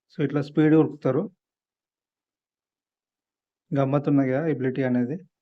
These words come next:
And చాలా యూజ్ అవుతది, ఎందుకంటే చాలా స్పీడ్‌గా పోతున్నాం కదా, ఎన్-, ఎనిమీస్ నుంచి ఈజీగా తప్పించుకోవచ్చు.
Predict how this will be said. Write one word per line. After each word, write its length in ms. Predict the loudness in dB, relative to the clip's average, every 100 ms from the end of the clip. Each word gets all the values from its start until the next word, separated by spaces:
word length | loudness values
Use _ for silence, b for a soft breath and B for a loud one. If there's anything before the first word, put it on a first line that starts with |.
| _ _ _ _ _ _ _ _ _
And 100 | -4 2
చాలా 220 | 4 6
యూజ్ 220 | 4 4
అవుతది, 300 | 2 2 2
ఎందుకంటే 340 | 2 2 -2 -4
చాలా 180 | 0 0
స్పీడ్‌గా 320 | 0 0 4 6
పోతున్నాం 360 | 4 0 0
కదా, 140 | 0 0
ఎన్-, 220 | 0 0
ఎనిమీస్ 320 | 0 0 0
నుంచి 260 | -2 -2 0
ఈజీగా 260 | 0 0 -2
తప్పించుకోవచ్చు. 680 | -2 -8 -8 -4 -4 -6